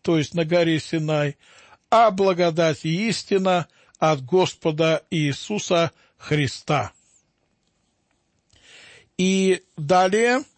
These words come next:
Христос говорит: «А кто на кровле, тот не сходи в дом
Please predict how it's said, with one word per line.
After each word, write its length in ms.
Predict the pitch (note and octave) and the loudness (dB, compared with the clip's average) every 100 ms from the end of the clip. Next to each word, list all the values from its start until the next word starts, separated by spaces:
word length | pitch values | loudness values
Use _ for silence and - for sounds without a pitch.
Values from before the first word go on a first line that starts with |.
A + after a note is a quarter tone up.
| _ - _ _ | _ -20 _ _
Христос 720 | - - F3+ - - G3+ F3+ | -6 -2 0 -2 0 2 0
говорит: 560 | A3+ F3+ F3+ G3+ G#3+ - _ _ | 0 0 2 0 -4 -8 _ _
«А 180 | D#3 D#3+ | 0 0
кто 380 | - - B3+ | -4 -2 0
на 200 | D4 C#4 | 2 0
кровле, 680 | - - A3+ A#3+ G#3+ G3 F3+ | 0 0 4 6 4 2 -2
тот 320 | D#3+ - F3+ | 0 -2 -2
не 140 | G3 F#3+ | 0 -2
сходи 500 | - C#4+ C#4+ C#4+ C4 | 0 0 0 0 -2
в 160 | F#3 | -4
дом 460 | F3+ G3+ G3+ D3 G2+ | 2 4 4 2 -4